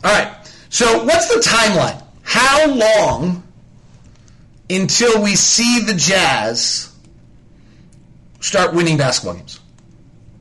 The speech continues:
So the way I envision this happening is that what you, you've got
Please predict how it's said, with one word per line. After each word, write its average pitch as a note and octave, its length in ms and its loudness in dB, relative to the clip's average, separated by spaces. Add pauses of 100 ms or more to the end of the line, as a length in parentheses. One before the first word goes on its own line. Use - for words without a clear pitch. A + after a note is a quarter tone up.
(760)
So G#3 180 0
the G#3 140 0
way A4 440 0 (240)
I G#3 220 0
envision D#3+ 400 0
this - 500 -10 (1300)
happening B2+ 440 -4 (1120)
is F#3 240 0
that F#3 420 0
what A#3+ 280 0
you, D4 320 -2
you've G3+ 200 -2
got B3+ 420 0